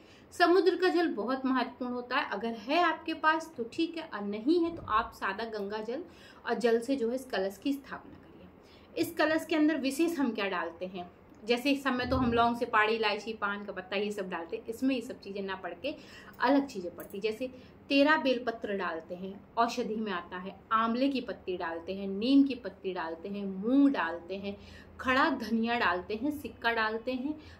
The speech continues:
सर्व औषधि डालते हैं। ये आपको पंसारी की दुकान पे बहुत आसानी से मिल जाएगी। मैंने डिटेल में एक और वीडियो शेयर कर रखा है सर्व औषधि पर, आप उसे चेक कर लीजिएगा। So, सर्व औषधि डालकर हम इस कलश की स्थापना करेंगे।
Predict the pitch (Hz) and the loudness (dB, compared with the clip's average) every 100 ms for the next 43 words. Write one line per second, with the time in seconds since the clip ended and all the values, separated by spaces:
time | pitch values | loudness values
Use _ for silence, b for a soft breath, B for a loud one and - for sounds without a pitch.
0 | - - 330 349 381 - 233 240 - 269 | -18 -2 2 4 4 0 0 0 0 -4
1 | 226 294 214 151 - 175 220 247 240 - | 2 2 2 0 -6 -6 -2 -2 -4 -6
2 | 240 233 226 226 233 220 214 214 196 202 | -6 -2 -2 -2 -4 -6 -6 -4 -6 -6
3 | 226 226 208 196 180 202 208 185 185 214 | -4 -4 -6 -6 -8 -8 -6 -6 -6 -8
4 | 247 294 B B B 285 302 277 269 277 | -10 -10 B B B 4 4 4 2 4
5 | 277 262 226 220 226 233 233 208 202 190 | 4 4 2 0 0 0 0 -4 -2 -4
6 | - 226 220 - 202 190 190 208 190 214 | -4 -6 -6 -4 -4 -2 -4 -6 -10 -8
7 | 302 302 233 247 - 196 - 196 - - | -8 -8 -8 -8 -8 -12 -12 -12 -12 -14
8 | - - - B B B B - 294 - | -12 -12 -12 B B B B -4 -4 2
9 | 339 370 349 254 254 262 240 240 196 196 | 2 4 4 2 0 -4 -4 -2 -2 -2
10 | 226 339 392 B B - 247 254 254 - | -2 -2 -4 B B -6 -2 -2 -4 -8
11 | 262 - 233 220 233 - 262 - 214 185 | -8 -4 0 0 0 -4 -4 -4 -4 -4
12 | 214 233 262 269 294 | -4 -6 -2 -2 -2